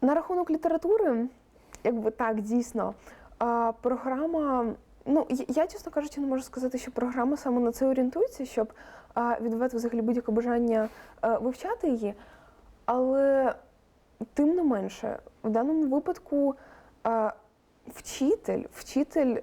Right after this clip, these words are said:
ем, є головним в цьому процесі. Тобто лише він, е, ну, точніше, не лише він, але зазвичай саме, е, він зможе, е, привити, прищепити любов до літератури,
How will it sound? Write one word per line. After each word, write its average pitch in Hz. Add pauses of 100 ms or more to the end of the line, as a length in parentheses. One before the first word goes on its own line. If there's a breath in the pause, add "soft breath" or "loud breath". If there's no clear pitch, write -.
ем, 220 (340)
є 208
головним 226
в -
цьому 180
процесі. 190
Тобто 226 (300 loud breath)
лише 262
він, 262 (540 loud breath)
е, 226
ну, 370
точніше, 330
не 294
лише 302
він, 254
але 254 (100)
зазвичай 247
саме, 226 (440 loud breath)
е, 226
він 370 (100)
зможе, 247 (240)
е, 226
привити, 254
прищепити 247
любов 214
до 247
літератури, 220